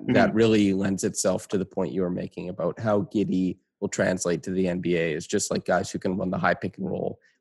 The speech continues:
Speaker 1: whether it be, like, with the drag screen, really, really creating a lot of space up top, or if it's second side and stuff like that. So that's the point I was gonna make. But yeah,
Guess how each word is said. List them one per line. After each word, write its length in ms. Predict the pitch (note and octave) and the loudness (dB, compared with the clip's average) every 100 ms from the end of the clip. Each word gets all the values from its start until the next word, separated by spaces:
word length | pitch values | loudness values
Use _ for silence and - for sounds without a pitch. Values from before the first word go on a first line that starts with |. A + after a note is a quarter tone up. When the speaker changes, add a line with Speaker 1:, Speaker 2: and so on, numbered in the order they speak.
| - | 0
Speaker 1:
whether 260 | G2+ F#2+ | 2 4
it 100 | F2 | 2
be, 180 | F#2 F2+ C#2 | 0 -2 -4
like, 140 | D2 - | -6 -8
with 100 | F#2+ | -10
the 60 | |
drag 320 | F2 C3 C3 A#2 | 0 4 4 4
screen, 560 | - A2 G#2 G2 F#2 G2 | 0 2 2 2 0 -2
really, 800 | G2+ G#2 G#2+ G#2+ G#2+ G2 F#2+ | 0 4 4 4 4 4 2
really 320 | F#2 F#2+ F#2 F#2 | 2 0 0 0
creating 340 | G#2 F#2 F#2 | 0 0 2
a 40 | |
lot 120 | F2+ E2+ | 0 -2
of 120 | E2+ | -4
space 340 | - E2+ F2 | -4 -2 -2
up 140 | D2 - | -6 0
top, 320 | G2 G2 - | 2 2 0
or 120 | F#2 | -2
if 120 | F2+ | -4
it's 160 | D#2 - | -4 -4
second 260 | E2 - F2 | -2 -2 -4
side 280 | E2+ E2 | -2 -2
and 100 | D#2+ | -4
stuff 240 | - C#2+ - | -10 -12 -12
like 120 | B1+ | -10
that. 200 | B1 B1 | -8 -6
So 200 | - F2 - - - | -4 -4 -4 -12 0
that's 160 | C#3 | 2
the 100 | - | 2
point 220 | A#2 A#2+ G2+ | 0 2 4
I 80 | |
was 140 | F2+ F2+ | 4 0
gonna 160 | D#2+ | -4
make. 320 | E2+ E2 - - - | -2 -2 -4 -16 0
But 260 | A#2 G#2+ - | 4 4 4
yeah, 200 | A#2+ - | 2 2